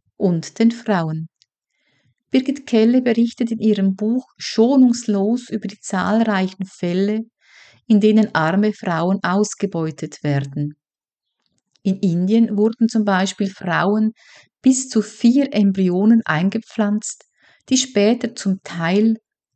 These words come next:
reduziert, das heißt abgetrieben wurden. Bei Fehlgeburten übernahm niemand eine Haftung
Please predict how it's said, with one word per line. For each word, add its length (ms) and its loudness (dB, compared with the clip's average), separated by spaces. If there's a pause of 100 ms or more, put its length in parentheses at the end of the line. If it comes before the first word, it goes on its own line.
(140)
reduziert, 960 -2 (420)
das 240 -12
heißt 340 -10
abgetrieben 840 -4
wurden. 440 -6 (1080)
Bei 140 2
Fehlgeburten 840 0
übernahm 600 0
niemand 560 4
eine 240 -4
Haftung 680 -2